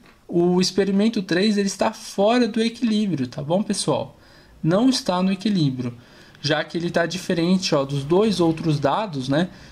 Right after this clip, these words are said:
De- Bom, pessoal, então a gente já achou aqui o experimento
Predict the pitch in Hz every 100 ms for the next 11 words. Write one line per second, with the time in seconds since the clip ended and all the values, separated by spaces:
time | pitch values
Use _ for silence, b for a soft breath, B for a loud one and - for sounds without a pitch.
0 | B 151 - _ _ _ _ b b b
1 | b b - 240 151 147 - 147 151 185
2 | 233 208 214 - 196 214 220 - 190 180
3 | - 196 190 - 196 196 165 156 214 190
4 | - 135